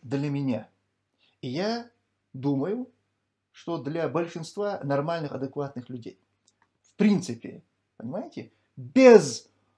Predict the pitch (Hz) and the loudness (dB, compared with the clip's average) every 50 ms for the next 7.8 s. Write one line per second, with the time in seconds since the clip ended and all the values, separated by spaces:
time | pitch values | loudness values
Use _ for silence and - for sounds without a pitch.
0 | _ _ 135 127 202 196 - - - - - 208 175 175 185 180 165 196 202 208 | _ _ 0 4 4 6 6 4 0 4 4 4 6 6 4 4 6 6 8 8
1 | 214 196 190 - 160 135 - - 135 - - 165 165 170 151 - - - - 202 | 8 6 4 0 -6 -8 -6 -8 -8 -6 -4 2 2 2 2 2 -2 4 8 8
2 | 185 170 - 160 135 - - 165 165 190 247 320 392 381 - - _ _ _ _ | 10 10 8 4 0 2 2 2 4 4 4 2 2 0 -4 -12 _ _ _ _
3 | _ _ _ _ _ _ _ 147 151 254 277 269 - 180 170 180 - - 185 175 | _ _ _ _ _ _ _ 2 6 6 6 6 4 0 -2 0 4 4 4 4
4 | - - - 175 185 - - - - - 190 151 117 123 - - 139 131 151 - | 4 0 0 0 -2 -2 -2 -2 4 4 4 4 4 0 -2 -4 -4 -6 -4 -6
5 | - 170 185 180 - - 180 135 123 110 139 170 214 214 214 - 254 214 165 - | -6 -6 -6 -6 -2 -2 -2 -2 -2 -2 6 6 6 6 8 6 4 4 4 0
6 | - - - 131 120 113 110 113 - - - - _ _ _ _ _ _ _ _ | -6 -6 -4 -2 0 0 0 -2 -4 -6 -12 -16 _ _ _ _ _ _ _ _
7 | _ _ _ _ _ _ _ - 175 156 - - - - - - | _ _ _ _ _ _ _ 4 4 4 4 2 -8 -20 -20 -20